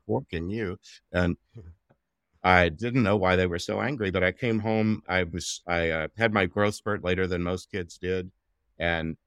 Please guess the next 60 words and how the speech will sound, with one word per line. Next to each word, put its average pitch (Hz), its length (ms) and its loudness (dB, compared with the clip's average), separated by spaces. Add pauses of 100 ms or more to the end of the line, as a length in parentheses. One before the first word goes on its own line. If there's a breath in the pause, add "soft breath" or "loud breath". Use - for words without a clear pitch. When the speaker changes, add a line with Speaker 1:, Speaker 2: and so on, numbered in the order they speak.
(460)
Speaker 1:
I 87 140 0
couldn't - 440 -4
climb 101 320 -2
a 82 80 -2
rope 92 420 -2
to 85 100 -16
the 80 100 -14
top 95 300 -8
of 82 120 -8
a 78 60 -10
gym 80 640 -4
in 82 400 -10 (100)
a 80 220 -4 (180)
physical 87 400 -4
ed 82 160 -2
class. - 500 -10 (600)
And 90 120 0
I 85 100 2
got 90 180 0
a 80 60 -2
B 90 480 -2
in 80 180 -12
P 92 160 -12
E, 73 420 -6 (380)
A's 110 260 4
in 92 100 -4
everything 87 380 -6
else. 80 360 -8 (580)
And 101 60 4
I 98 40 6
came 110 280 4
home 107 240 4
on 90 160 0
report 90 340 -6
card 90 220 0
day, 87 140 2
and 87 100 0
my 82 100 0
dad 82 220 -2
just 82 160 -12
said, 82 180 -4
"Report 107 680 0
card 104 220 4
day, 98 160 4
isn't 107 120 2
it?" 120 60 -2
And 90 100 -2
I 85 60 0
said, 85 180 -8
"Yes, 87 160 -8
sir, 95 140 -8
it 90 80 -8
is." 107 240 -6
And 92 80 -2
he 87 80 -4
said, 85 180 -8
"Let 95 80 -4
me 87 60 -4
see 104 200 -4
'em." 82 140 -6